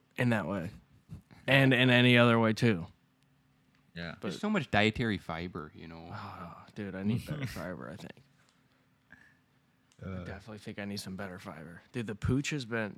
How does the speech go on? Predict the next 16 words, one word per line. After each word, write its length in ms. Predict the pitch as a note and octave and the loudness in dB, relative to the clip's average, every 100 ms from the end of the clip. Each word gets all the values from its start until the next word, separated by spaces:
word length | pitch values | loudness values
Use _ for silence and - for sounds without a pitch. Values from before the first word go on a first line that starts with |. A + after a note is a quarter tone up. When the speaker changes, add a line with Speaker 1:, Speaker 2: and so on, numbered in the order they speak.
| - | -6
Speaker 1:
the 80 | |
mutt 320 | G#2+ A2+ A#2+ A#2+ | -2 2 2 0
has 220 | A#2+ G#2+ | -4 -4
been 220 | G#2 G#2 | -2 -2
here 340 | G#2 F#2+ F2+ - _ | -2 -4 -6 -14 _
the 80 | - | -8
whole 200 | G#2+ G2 | -6 -6
time. 340 | F2+ G2+ D#2+ D2 - | -6 -8 -8 -14 -12
This 180 | A2 | -10
is 120 | A#2 G2+ | -10 -8
awesome. 540 | G2 F2 - - F#2+ _ _ _ _ _ | -8 -8 -10 -20 -20 _ _ _ _ _
Speaker 2:
Yeah, 140 | - | -12
she's 160 | G2 F2 | -12 -10
doing 220 | F#2 F2+ | -10 -8
good. 260 | F2 F#2+ D#2+ _ _ _ _ _ _ _ - | -8 -10 -12 _ _ _ _ _ _ _ -18
Speaker 1:
Yeah. 120 | - | -16